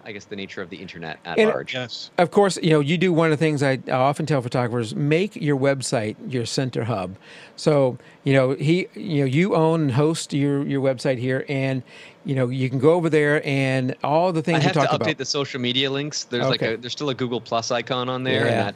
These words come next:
Speaker 1: no longer works. But <laughs>
Speaker 2: But you have the Facebook, uh, link here. You have the Twitter link here. So if you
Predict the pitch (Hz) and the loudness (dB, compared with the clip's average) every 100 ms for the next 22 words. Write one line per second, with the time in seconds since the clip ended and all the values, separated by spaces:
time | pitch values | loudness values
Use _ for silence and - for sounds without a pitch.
0 | - 104 101 101 98 95 98 - - - | -6 -8 -6 -6 -6 -4 -6 -6 -10 -8
1 | 95 - - - - - 147 208 202 190 | -10 -10 -14 -14 -16 -2 0 2 4 4
2 | 185 175 165 180 170 - 170 - - 156 | 4 2 2 2 2 2 0 0 -2 2
3 | 147 143 143 - 160 147 - 160 139 139 | 2 0 -2 -2 0 0 0 0 2 0
4 | 127 113 147 135 131 127 - 127 123 151 | 0 0 0 2 0 -2 -2 -2 0 2
5 | 139 135 147 135 | 2 2 0 -2